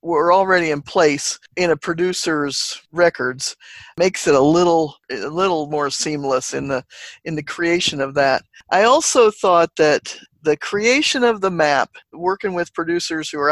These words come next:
actually looking at the map of their site and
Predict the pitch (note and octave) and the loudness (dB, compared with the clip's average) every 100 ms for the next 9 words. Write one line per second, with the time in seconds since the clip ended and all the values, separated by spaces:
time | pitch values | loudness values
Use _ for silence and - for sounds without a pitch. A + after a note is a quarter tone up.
0 | D3+ - D#3 D3+ D3+ D#3+ D#3+ D3+ C#3+ D3 | 2 0 -6 -4 -2 -2 -4 -4 -2 -2
1 | D3 C#3+ C#3 C#3 - _ _ D#3 D#3 D#3 | -4 -2 0 0 -4 _ _ 0 0 0
2 | D#3+ D#3 D#3 D#3+ - _ _ - - E3 | 0 2 2 0 -6 _ _ -10 0 2
3 | C#3+ D3+ - - - - - _ E3 D#3+ | 4 2 -4 -14 -20 -20 -20 _ 0 2
4 | D#3 D3+ | 0 -4